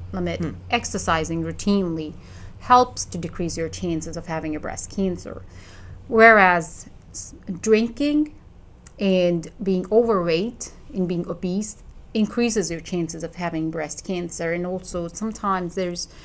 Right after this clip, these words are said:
Speaker 1: if you're on prolonged, uh, hormone re-, replacement therapy that's given after the menopause to help the symptoms, can slightly increase your chances of having breast cancer as well.
Speaker 2: Hmm.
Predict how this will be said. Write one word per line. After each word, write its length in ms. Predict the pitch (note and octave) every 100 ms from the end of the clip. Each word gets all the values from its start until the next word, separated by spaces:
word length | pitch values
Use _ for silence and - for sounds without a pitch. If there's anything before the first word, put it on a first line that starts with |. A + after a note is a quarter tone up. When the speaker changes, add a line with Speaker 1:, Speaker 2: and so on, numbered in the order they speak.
| - - -
Speaker 1:
if 200 | - A3
you're 180 | G#3+ G3
on 160 | F3 E3+
prolonged, 680 | - G3 G#3 A3+ A3+ A3+ - - - -
uh, 220 | F#3 E3+
hormone 360 | G#3 G3+ F#3+
re-, 180 | F3+ F3 E3+
replacement 840 | - F3+ E3+ - F#3 F#3 F#3+ E3+ E3
therapy 500 | F3+ F#3+ F#3+ A3 A3
that's 320 | F#3 F3+ -
given 280 | F#3 F3+ F#3
after 460 | E3+ E3+ - F#3+
the 100 | F#3
menopause 680 | F#3+ F#3+ F#3+ F#3 F#3+ F#3+ F#3
to 120 | F#3
help 240 | F3 F3+ -
the 100 | D#3+
symptoms, 720 | F3+ F3 F#3+ G3+ G#3 G3+ - - - - - -
can 300 | D4 C#4+ - - -
slightly 600 | - - A#3 A#3 A#3 F#3+
increase 400 | F3+ E3+ F#3 E3+
your 240 | E3 D#3 -
chances 360 | - G3+ E3+ -
of 80 | F3
having 260 | E3+ E3 E3
breast 280 | D#3+ -
cancer 300 | - D#3+ - -
as 180 | -
well. 220 | - - - - - - - -
Speaker 2:
Hmm. 120 | E3